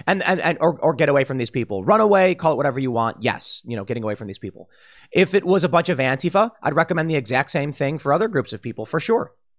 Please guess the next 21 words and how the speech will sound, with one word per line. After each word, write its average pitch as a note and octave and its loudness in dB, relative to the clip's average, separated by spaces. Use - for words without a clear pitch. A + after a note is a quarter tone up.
But D#3 4
I F3+ 4
think A#3+ 0
it's C4 -2
just - 0
hilarious D3 0
that - -4
Whoopi F3 -2
Goldberg B2 2
would G#2+ -2
be B2 0
like, A#2 0
you C#3+ 0
know, C#3+ 4
the B2 -2
Klan E3 2
is D3 0
coming D3 0
down C#3 2
the A#2+ -2
street D3 -4